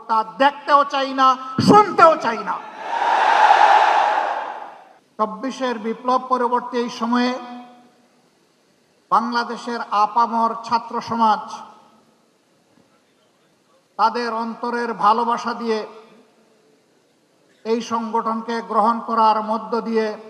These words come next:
এই ম্যান্ডেট দিয়েছে, আজ ছাত্র শিবিরকে ছাত্র সমাজের অভিভাবকের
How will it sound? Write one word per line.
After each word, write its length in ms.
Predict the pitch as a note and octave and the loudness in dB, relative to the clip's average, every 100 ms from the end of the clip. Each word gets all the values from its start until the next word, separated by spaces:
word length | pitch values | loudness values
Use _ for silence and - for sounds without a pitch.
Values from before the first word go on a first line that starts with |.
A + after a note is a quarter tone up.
| - - _ _ _ _ _ _ _ _ _ _ - | -20 -20 _ _ _ _ _ _ _ _ _ _ -8
এই 200 | A3 A#3 | -6 -4
ম্যান্ডেট 580 | A3 G#3+ A3+ A3 A#3+ A#3 F#3+ | -4 -2 -2 0 0 0 -2
দিয়েছে, 340 | A3+ A3 A3+ | -4 -4 0
আজ 500 | G3+ A3 A3 A3+ G#3+ | 4 4 4 0 -6
ছাত্র 340 | G#3+ A3 A3 | -6 -6 -8
শিবিরকে 560 | A3 A3+ A3 A#3 A#3 A3+ G#3+ - - - _ _ _ _ _ | -8 -8 -6 -6 -4 -4 -4 -10 -20 -20 _ _ _ _ _
ছাত্র 400 | - G#3+ A3 A#3 | 2 2 2 -6
সমাজের 520 | - A3 A3+ G3+ A3+ G#3+ A3 | -6 -2 0 0 -2 -4 -2
অভিভাবকের 800 | A3 A#3 A3 G#3 G#3+ G#3+ G#3+ | 0 2 2 2 2 -4 -6